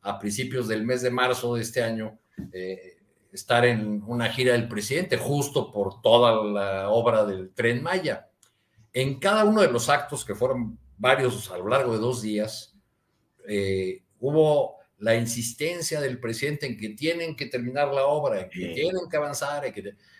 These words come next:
Speaker 1: escribí, nada más le, les doy el principio de esa crónica, dice, "El presidente tiene prisa, nada que en dos mil veinticuatro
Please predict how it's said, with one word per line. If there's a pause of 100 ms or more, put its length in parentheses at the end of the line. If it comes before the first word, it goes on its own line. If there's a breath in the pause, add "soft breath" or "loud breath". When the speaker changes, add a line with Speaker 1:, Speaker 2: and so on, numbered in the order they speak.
Speaker 1:
escribí,
nada
más
le,
les
doy
el
principio
de
esa
crónica,
dice,
"El
presidente
tiene
prisa, (440)
nada
que
en
dos
mil
veinticuatro